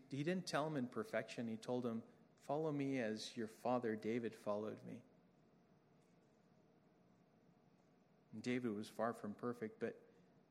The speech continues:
what was the difference with David? He had a heart after God's. That means that he was a man of repentance. He was, he was humble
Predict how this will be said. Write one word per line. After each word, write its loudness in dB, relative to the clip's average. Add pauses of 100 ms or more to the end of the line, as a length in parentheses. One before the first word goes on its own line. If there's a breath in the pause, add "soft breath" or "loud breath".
(280)
what 0
was 0
the 0
difference -2
with -6
David? -2 (1700)
He -2
had -2
a -4 (460)
heart 2
after 0
God's. -4 (680 soft breath)
That 4
means 4
that 2
he -2
was 0
a -2
man 2
of 0
repentance. -4
He -2
was, -4 (280 loud breath)
he -12
was -12
humble -4